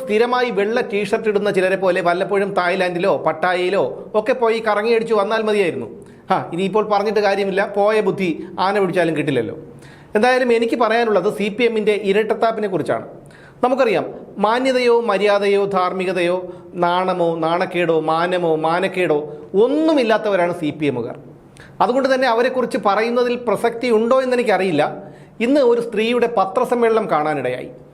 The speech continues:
ജനാധിപത്യ മഹിളാ അസോസിയേഷന്റെ സംസ്ഥാന എക്സിക്യൂട്ടീവ് അംഗമായ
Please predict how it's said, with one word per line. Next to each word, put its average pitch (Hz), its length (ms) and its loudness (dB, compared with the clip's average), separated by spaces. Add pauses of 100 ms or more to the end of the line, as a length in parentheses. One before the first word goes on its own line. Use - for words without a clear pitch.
(240)
ജനാധിപത്യ 226 600 0
മഹിളാ 185 280 2
അസോസിയേഷന്റെ 175 640 -2
സംസ്ഥാന 190 460 0 (240)
എക്സിക്യൂട്ടീവ് 220 640 0
അംഗമായ 160 420 0